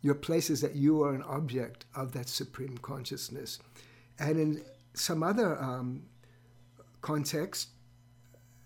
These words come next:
uh, my guru has, has said that if you can remember this, this is the greatest secret in the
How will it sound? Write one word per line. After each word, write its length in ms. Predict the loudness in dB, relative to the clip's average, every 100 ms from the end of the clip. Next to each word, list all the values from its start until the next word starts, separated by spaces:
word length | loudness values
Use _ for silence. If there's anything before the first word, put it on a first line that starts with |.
| -12
uh, 140 | -10 -6
my 160 | -2 2
guru 580 | 6 6 6 4 -2 -2
has, 340 | -2 -2 -6 -14 -20 -20 -4
has 220 | 0 2
said 400 | 2 2 2 2
that 140 | 0 -2 -20 -20 -20 -20 -6
if 120 | -2
you 100 | -2
can 180 | 0 2
remember 500 | 2 2 2 0 0
this, 340 | -2 -4 -6 -8 -20 -20 -20 -16 2
this 200 | 2 2
is 80 | 0
the 80 | -2 4
greatest 400 | 6 6 2 2
secret 520 | 0 0 -4 -6 -8 -20 -10 -4
in 120 |
the 120 | 0